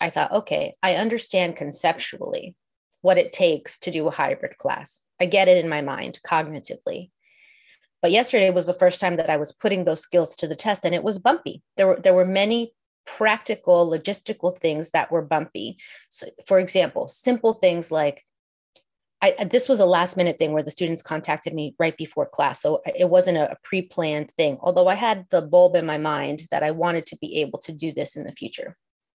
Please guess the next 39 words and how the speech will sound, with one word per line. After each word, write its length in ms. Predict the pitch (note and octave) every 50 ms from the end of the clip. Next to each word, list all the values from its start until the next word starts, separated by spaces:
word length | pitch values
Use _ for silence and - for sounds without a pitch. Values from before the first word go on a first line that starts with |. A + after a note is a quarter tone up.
| _ _ _ _ _ _ _ - -
And 160 | E3+ E3 D#3+
then 220 | E3+ F3+ G3 G3
boom, 380 | F#3 - G3 F3 D3+ C#3 C#3+ - -
happened 320 | - F#3 E3 - F3+ F3+
yesterday. 400 | E3+ D3 - - - D#3+ E3+ D3+
So 300 | - - - D3 - - _ _ _ _ - _ _ _ _ _ _ _ _ _ _ _ _ _ _ _ _ _ _ _ -
a 60 | F#3+
logistical 640 | G3 F#3+ F#3+ F#3 A3+ A3+ - - A#3 A3+ - G#3+ F#3
thing 180 | - F#3+ F3 F3
like 180 | E3+ E3 E3+
the 80 | - F#3
microphone 540 | F#3+ F#3 G3+ A3 - - - - D#3 D3+ D3
placement 600 | - - - - D3 - - - A#2+ B2+ - - - _ _
and 200 | - F3+ F3+ E3+
wearing 360 | E3+ F3 F3 F3+ F3+ F3+ F3+ -
a 80 | - E3+
microphone 480 | F3 E3+ E3 - - - F#3+ F3 E3+
and 160 | - E3 E3
a 40 | D#3
mic 300 | D#3+ E3 D#3+ D3+ - - -
pack, 320 | - A3+ F#3+ D#3 D3+ - _
because 600 | E3+ - - - F3 D#3 D#3 D3 C#3 - - - -
if 120 | F3 -
I 100 | D#3+ D3+
don't, 400 | D#3+ E3 - D4 C4 F#3+ F3 E3+
students 420 | - - - G#3 G3+ F#3 F#3 F3+ -
online 440 | D#3 D#3 D#3+ F3 F3+ E3 D#3 D3+ D3
won't 220 | D#3 D#3 D#3 -
be 180 | - C#3+ D3+ C#3
able 160 | C#3 - -
to 80 | - C#3
hear 220 | C#3 - A3+ G#3+
me. 260 | E3 - - - F3+ _ _ _ _ _ _ _ _ _ _ _ _ _ _ _ _
But 280 | C4+ C4+ F#3 D#3 - - _ _
I 100 | F#3+ G3
was 160 | F#3+ G3+ F3+
wearing 340 | F#3 G3+ G3 F#3+ F#3+ F3+ E3+
a 40 | D#3+
dress 600 | D3+ - F#3+ F3+ F3 D3+ D3 D3+ - - -